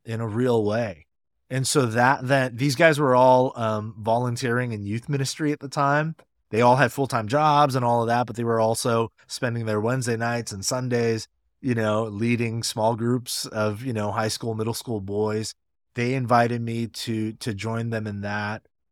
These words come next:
And so I became a, a volunteer seventh grade small group leader, and that experience changed my life, just pouring into these,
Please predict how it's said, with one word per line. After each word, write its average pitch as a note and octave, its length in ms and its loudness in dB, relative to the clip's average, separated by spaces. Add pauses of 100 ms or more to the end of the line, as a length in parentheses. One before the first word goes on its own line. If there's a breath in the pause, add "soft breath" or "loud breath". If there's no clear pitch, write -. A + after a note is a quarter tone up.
And A2 400 -4
so A#2 220 0
I A2 100 6
became C3 440 -2
a, G2+ 260 0 (400)
a A2+ 120 -2
volunteer B2 880 2 (200 soft breath)
seventh C3 500 -2
grade A#2 500 -2
small A#2+ 480 0
group A#2 380 -4 (360)
leader, A2 680 0
and A2 300 -6
that A#2 200 2
experience B2 720 -6
changed A2+ 460 -8
my F#2 120 -6
life, G2+ 460 -6 (380)
just - 220 -10
pouring A#2+ 320 -2
into A#2 280 -4
these, G#2 420 -2